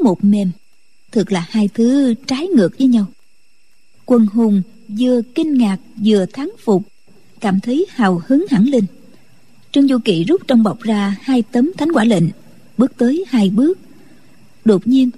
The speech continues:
chân bước loạng choạng, cố ý ho to mấy tiếng, làm bộ bị thương chưa khỏi,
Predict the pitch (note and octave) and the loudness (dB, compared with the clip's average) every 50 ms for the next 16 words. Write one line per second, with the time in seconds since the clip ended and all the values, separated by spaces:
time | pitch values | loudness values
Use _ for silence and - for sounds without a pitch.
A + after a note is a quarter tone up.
0 | - - - - - - B3 A#3 A3+ G#3+ G#3 - - D4 F#4+ A4 - - B3+ A3+ | -14 -20 -20 -14 -4 0 2 2 4 2 0 -2 -4 -6 -6 -6 -6 -8 -8 -6
1 | G#3 F#3+ F#3 F#3+ A3 - - - A3 G3 F#3+ F#3+ G#3 - - - - - - - | -6 -4 -2 -2 -4 -4 -4 -4 -4 -2 0 0 0 -2 -4 -16 -20 -20 -20 -20
2 | - - - C4+ C#4+ - - D#4 G4 - - C#4 C4 B3+ B3 A#3+ A#3 A#3+ - - | -20 -10 -4 -4 -4 -2 0 0 -2 -2 -2 -2 0 2 2 0 0 -2 -2 -2
3 | A#3+ A#3 A3+ A3 A3 B3+ D#4 - - D4 D4+ E4+ G4 G4 - - - - - - | 0 2 2 2 2 2 0 -2 -6 -6 -6 -6 -8 -12 -20 -20 -20 -20 -20 -20
4 | - - - - A#3 G#3+ G#3+ G#3 F#3+ F3+ G3 G3+ G3+ F#3+ F3+ F3+ - - - C#4 | -20 -14 -4 0 0 2 2 2 0 0 -2 -2 0 0 -2 -2 -2 -6 -6 -4
5 | C#4+ C#4 C4+ B3+ - B3 A#3+ A3 - G#3+ E3 - G#3 C#4+ F4 | -2 -2 -2 -2 0 -2 -2 -2 -2 -4 -4 -4 -4 -4 -6